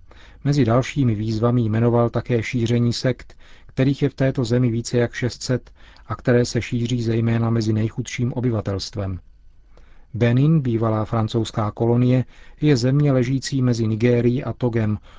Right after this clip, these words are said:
o rozloze odpovídající přibližně jedné třetině italského území a více než sedmi miliony dvěma sty tisíci obyvateli.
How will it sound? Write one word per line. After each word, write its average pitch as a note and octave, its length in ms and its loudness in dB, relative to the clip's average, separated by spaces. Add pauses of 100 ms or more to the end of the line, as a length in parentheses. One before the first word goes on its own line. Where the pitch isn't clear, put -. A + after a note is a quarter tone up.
(140)
o A#2 160 -2
rozloze A#2+ 480 0
odpovídající A#2 840 -4
přibližně A2+ 560 -2
jedné A2+ 380 0
třetině A2+ 420 -4
italského A2 640 -4
území A#2 500 -2 (540)
a A#2 80 -2
více C#3+ 300 -2
než D3+ 320 -2
sedmi B2+ 380 0
miliony A2+ 520 0 (120)
dvěma A2+ 340 0
sty - 180 -10
tisíci - 480 -8
obyvateli. A2+ 580 -4